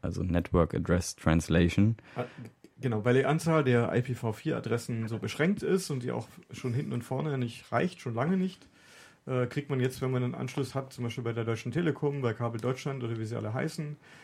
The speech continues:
Speaker 2: kriegt nur der Router eine öffentliche Adresse.
Speaker 1: Im besten Fall.
Speaker 2: Im besten Fall. Mhm. Und, äh, die Ru-, die anderen Geräte, die sich dann mit dem Router verbinden zu Hause, die kriegen dann private Adressen, die gar nicht routbar sind.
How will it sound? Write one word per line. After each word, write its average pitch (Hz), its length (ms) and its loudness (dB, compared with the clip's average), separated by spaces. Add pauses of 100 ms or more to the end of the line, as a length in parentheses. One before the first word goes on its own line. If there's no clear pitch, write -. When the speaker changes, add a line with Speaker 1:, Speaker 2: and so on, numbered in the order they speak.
(160)
Speaker 2:
kriegt - 300 -4
nur 151 200 2
der 131 140 6
Router 170 420 0
eine 156 140 0
öffentliche 139 560 -6
Adresse. 139 640 -2 (240)
Speaker 1:
Im 95 120 4
besten 90 300 6
Fall. 92 280 6
Speaker 2:
Im 123 80 0
besten 123 280 -4
Fall. 151 420 0 (340)
Mhm. 120 280 0 (400)
Und, 127 240 0
äh, 117 240 2
die 113 160 -2
Ru-, 117 220 -4
die 110 320 -2
anderen 131 380 0
Geräte, 131 420 2
die 120 80 -4
sich 117 160 -4
dann 123 120 2
mit 117 120 0
dem 113 100 -2
Router 131 300 -2
verbinden 123 400 -2
zu 107 160 -4
Hause, 123 260 0
die 110 120 -2
kriegen 123 340 -4
dann 110 400 -4 (420)
private 120 580 0
Adressen, 123 480 0
die 113 220 0
gar 113 160 0
nicht 110 180 -4
routbar 147 420 2
sind. 135 380 -4